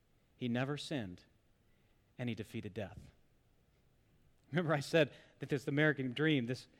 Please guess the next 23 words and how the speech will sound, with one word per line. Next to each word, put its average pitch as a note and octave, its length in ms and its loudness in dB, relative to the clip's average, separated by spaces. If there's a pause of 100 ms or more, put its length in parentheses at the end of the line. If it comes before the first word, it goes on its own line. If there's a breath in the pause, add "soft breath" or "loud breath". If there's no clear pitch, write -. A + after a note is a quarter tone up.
(320 soft breath)
this - 180 -8 (100)
rags D3 400 6
to C#3 100 -2
riches C#3+ 300 4
story C#3+ 480 2
is A#2+ 180 -2 (220 soft breath)
unrealistic E3 720 8
because C#3+ 240 4
we E3 100 6
all F3 180 12
have F3 120 6
to E3 100 -6 (100)
confront F#3 440 6
our D3+ 100 4
failures F#3+ 540 10 (220 loud breath)
and F#3 80 6
we F3+ 100 8
all F3+ 180 12
have G#3+ 140 8
to F#3+ 60 -4
confront F#3 400 4
our F3 60 2
mortality. F#3 640 8